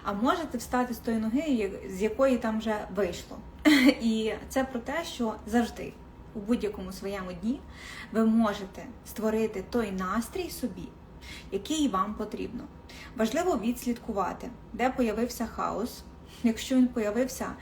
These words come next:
а, постаратися його відшліфувати і перевести в якийсь порядок, в якусь, а, як це сказати, систематичність. І, а, другий момент, дивіться,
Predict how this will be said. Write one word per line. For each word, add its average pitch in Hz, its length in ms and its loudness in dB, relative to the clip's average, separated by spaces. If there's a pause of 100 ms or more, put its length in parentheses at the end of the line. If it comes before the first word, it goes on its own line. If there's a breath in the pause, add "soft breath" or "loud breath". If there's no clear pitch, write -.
(320 loud breath)
а, 226 60 -8 (1080)
постаратися 240 880 0 (680)
його 214 460 0 (120)
відшліфувати 226 1000 -2
і 202 220 -4 (480 loud breath)
перевести 226 500 0
в 196 40 0
якийсь - 420 -2 (180)
порядок, 208 580 4
в - 20 -4
якусь, 214 340 -2
а, 190 400 -4 (400)
як 220 180 -4
це 240 80 -4
сказати, 196 500 -6 (560 loud breath)
систематичність. 247 1080 2 (500 loud breath)
І, 240 280 6 (120)
а, 202 320 -4
другий 285 320 -2
момент, 208 460 2 (420 loud breath)
дивіться, 220 360 -4